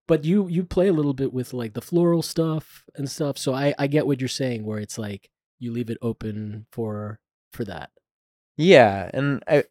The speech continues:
Speaker 2: I think, like, for me, an interesting thing is that, like, outside of, like, the biological or, like, how we are culturally describing gender, there's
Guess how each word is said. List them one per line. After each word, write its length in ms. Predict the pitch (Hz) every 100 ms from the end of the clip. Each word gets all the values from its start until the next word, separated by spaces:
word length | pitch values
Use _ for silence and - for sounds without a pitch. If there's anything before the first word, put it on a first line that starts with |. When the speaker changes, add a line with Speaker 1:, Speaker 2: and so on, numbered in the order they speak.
| _
Speaker 2:
I 80 | 143
think, 300 | - 139 120
like, 280 | 110 101 - _ _ _ _ _
for 140 | 113 104
me, 280 | 101 104
an 80 | 101
interesting 600 | 101 101 107 98 107 98
thing 360 | - 98 95 95
is 200 | 92 87
that, 480 | 92 95 90 90 - _ _ _ _ _ _ _ -
like, 320 | 98 98 - _
outside 440 | 123 120 - 123 120
of, 140 | 110
like, 240 | 110 101 -
the 160 | 90 - _ _
biological 1160 | 104 104 101 98 98 98 98 - 107 98 92 98
or, 200 | - 95
like, 360 | 87 87 85 - _ _ _
how 460 | - 98 101 98 95 - _
we 200 | 101 107
are 100 | 104
culturally 880 | - 104 - 104 101 98 95 95 - _ _
describing 600 | 101 - 107 104 104 104
gender, 520 | 107 101 98 98 101
there's 400 | 98 95 92 -